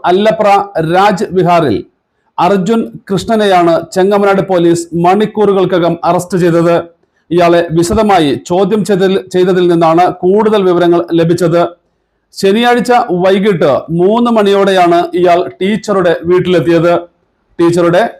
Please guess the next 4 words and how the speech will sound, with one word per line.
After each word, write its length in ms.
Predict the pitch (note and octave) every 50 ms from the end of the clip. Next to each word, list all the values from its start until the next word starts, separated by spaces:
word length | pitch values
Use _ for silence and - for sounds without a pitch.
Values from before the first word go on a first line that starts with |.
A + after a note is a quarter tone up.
| _ _ _ _ _ -
ആഭരണങ്ങൾ 640 | - F3+ G3 A3 G#3+ G#3+ A3 A3 G#3 G3 F#3+ F3+ F3 - D#3 F3
മോഷ്ടിക്കാനുള്ള 640 | F#3 G#3 G3+ - A#3+ A3 G#3+ G#3+ G3+ F#3+ F#3 F3+ F3 E3+ - -
ശ്രമത്തിനിടെയാണ് 760 | - F#3+ F#3+ G#3 G#3+ E3+ G#3 G3 F#3+ F#3 F3+ F3+ F3 E3+ E3+ E3+ E3+ - - -
ടീച്ചർക്ക് 480 | F#3 F#3+ F3+ F#3+ G3 F3 E3 F3 F3